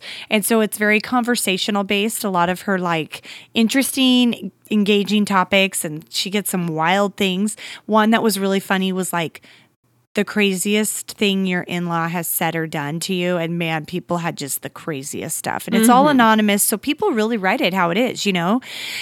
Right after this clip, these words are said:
Speaker 1: And so I don't really know how this conversation got started. Maybe it was related, sex related, maybe it wasn't. But all of a sudden, she is just flooded with these D-, these D Ms. And I only caught, like, midday about this.
Speaker 2: Yeah,
Speaker 1: I
Speaker 2: same.
Speaker 1: wasn't on much.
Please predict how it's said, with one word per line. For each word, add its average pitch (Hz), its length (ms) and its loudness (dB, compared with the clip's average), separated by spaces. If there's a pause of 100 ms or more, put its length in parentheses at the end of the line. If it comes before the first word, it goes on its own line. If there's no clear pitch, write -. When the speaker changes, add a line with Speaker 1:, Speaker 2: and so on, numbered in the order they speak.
Speaker 1:
And 233 240 6
so 233 400 6 (320)
I 269 160 2
don't 453 140 0
really 359 180 2
know 247 120 2
how 220 180 0
this 220 100 -2
conversation 185 580 -4
got 170 200 -4
started. 151 420 -2
Maybe 214 320 0
it 285 80 -2
was 269 160 -2
related, 254 400 0
sex 247 300 -2
related, 233 320 0
maybe 202 240 0
it - 80 -4
wasn't. 208 560 -2 (480)
But - 240 -2
all 226 200 8
of 294 100 4
a 381 80 6
sudden, 226 600 4
she 214 320 0
is 226 100 0
just 254 220 -4
flooded 202 380 2
with 196 220 -4
these 180 260 -4
D-, 190 280 -4
these 196 280 -2
D 214 180 0
Ms. 185 500 0
And 202 220 -2
I 233 220 4
only 370 280 0
caught, 196 460 0
like, 190 240 -2
midday 165 500 -4
about 185 300 -2
this. 208 180 -2
Speaker 2:
Yeah, 196 140 6
Speaker 1:
I 180 120 4
Speaker 2:
same. - 100 4
Speaker 1:
wasn't 190 240 2
on 175 300 2
much. 208 420 0